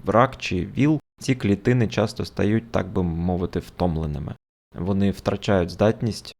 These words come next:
ефективно виконувати свою роботу. Дослідники виявили, що цей процес пов'язаний з тим,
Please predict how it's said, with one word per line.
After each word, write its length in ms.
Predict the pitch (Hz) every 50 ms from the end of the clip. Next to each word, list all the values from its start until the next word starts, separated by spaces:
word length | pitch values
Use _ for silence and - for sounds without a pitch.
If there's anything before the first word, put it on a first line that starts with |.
| _ _ _ _ -
ефективно 720 | - - - - - - 113 113 117 110 104 98 - -
виконувати 680 | 78 95 98 101 - 98 101 104 95 90 90 87 - 87
свою 420 | - - - 90 90 87 87 - - 85
роботу. 560 | 85 87 87 87 - - - - - - - _ _ _ _ _ - - 85 -
Дослідники 720 | - - - - 104 - - 127 123 123 117 110 - 110
виявили, 540 | 98 98 131 165 180 151 135 127 117 110 110
що 160 | - - 104
цей 200 | - - 135 127
процес 500 | 127 - - 98 - - 131 143 147 -
пов'язаний 600 | - 110 98 87 92 104 107 95 98 95 92 90
з 100 | - -
тим, 320 | - - 120 131 127 117